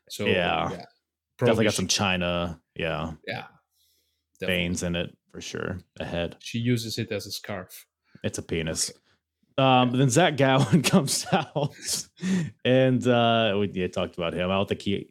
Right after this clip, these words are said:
Speaker 2: lasted too long either. Um, I don't know. Any,
Speaker 1: Yeah.
Speaker 2: what, what, what other notes kinda sparked your interest here?
Speaker 1: I had, like, D-Ray three thousand, and I,
Speaker 2: Of course.
Speaker 1: I, I, I had never heard of him, of course.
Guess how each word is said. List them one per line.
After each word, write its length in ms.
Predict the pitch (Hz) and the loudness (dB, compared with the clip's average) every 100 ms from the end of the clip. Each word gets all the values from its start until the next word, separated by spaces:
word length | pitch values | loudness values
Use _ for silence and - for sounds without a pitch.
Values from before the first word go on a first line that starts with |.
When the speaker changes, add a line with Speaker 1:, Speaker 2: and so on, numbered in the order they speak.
| - | -4
Speaker 2:
lasted 460 | 95 87 - 92 | 0 0 -2 -6
too 140 | - 101 | -2 0
long 280 | 95 92 87 | 0 0 0
either. 420 | 98 92 92 90 _ _ _ _ | 0 0 -2 -6 _ _ _ _
Um, 720 | 98 95 87 85 85 82 85 - _ _ _ _ _ _ _ - | -4 0 0 -2 -4 -6 -8 -12 _ _ _ _ _ _ _ -12
I 40 | |
don't 100 | 98 | -4
know. 60 | 98 | -2
Any, 140 | 107 113 | 0 2
Speaker 1:
Yeah. 60 | |
Speaker 2:
what, 160 | 127 127 | 2 4
what, 140 | 139 | 4
what 100 | 135 | 4
other 160 | 139 123 | 4 4
notes 340 | 110 110 98 | 4 2 2
kinda 220 | - 98 90 | 0 0 0
sparked 440 | - - 95 - | -2 -2 -2 -2
your 100 | 95 | -2
interest 340 | 87 - 85 - | -2 -4 -8 -6
here? 220 | - - - | -6 -6 -4
Speaker 1:
I 160 | 120 | -2
had, 440 | 117 113 107 107 - | 0 0 0 -4 -6
like, 320 | 104 98 - _ _ _ _ _ - | -8 -8 -10 _ _ _ _ _ -18
D-Ray 600 | 98 139 156 139 147 143 | -6 0 2 2 2 2
three 280 | 131 - 127 | 0 -2 -4
thousand, 720 | 113 - 107 98 107 117 135 - _ _ _ _ _ | -2 -2 -2 -2 -2 0 -2 -4 _ _ _ _ _
and 200 | 107 104 | -8 -6
I, 240 | 98 95 92 | -6 -6 -6
Speaker 2:
Of 160 | - | -6
course. 400 | - 165 - - - _ - | -2 -2 0 -2 -6 _ -12
Speaker 1:
I, 40 | |
I, 60 | - - | -10 -8
I 80 | 98 | -8
had 140 | 95 - _ _ - | -8 -12 _ _ -10
never 160 | 98 | -6
heard 200 | 95 98 92 | -4 -6 -6
of 60 | |
him, 180 | 95 98 | -6 -6
of 120 | 98 | -6
course. 420 | - 113 113 - | -2 0 0 -4